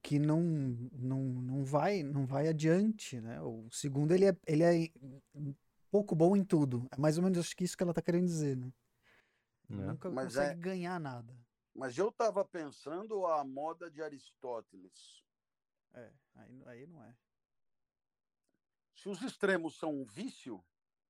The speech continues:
Speaker 2: Uhum.
Speaker 3: a virtude tá bem distante dos dois extremos. E é ela que é excelente.
Speaker 1: <laughs> Aqui é uma anti-aristotélica.
Speaker 3: É.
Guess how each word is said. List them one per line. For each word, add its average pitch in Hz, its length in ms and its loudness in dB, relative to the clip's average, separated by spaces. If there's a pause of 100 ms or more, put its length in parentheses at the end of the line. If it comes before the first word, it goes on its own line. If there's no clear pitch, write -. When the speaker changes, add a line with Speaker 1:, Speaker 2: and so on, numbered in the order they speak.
(500)
Speaker 2:
Uhum. 127 300 0
Speaker 3:
a 226 60 -4
virtude 160 720 -6
tá 226 240 0
bem 165 320 -2
distante 196 640 -8
dos 135 240 -14
dois 135 260 -4
extremos. 107 760 -14 (1600)
E 123 100 0
é 139 100 2
ela 190 220 0
que 190 140 -10
é 165 120 -6
excelente. 120 800 -14 (1900)
Speaker 1:
<laughs> 104 140 -12 (1400)
Aqui - 160 -20
é 147 40 -10
uma 170 140 -10
anti-aristotélica. 165 1200 -12 (1040)
Speaker 3:
É. 110 360 -6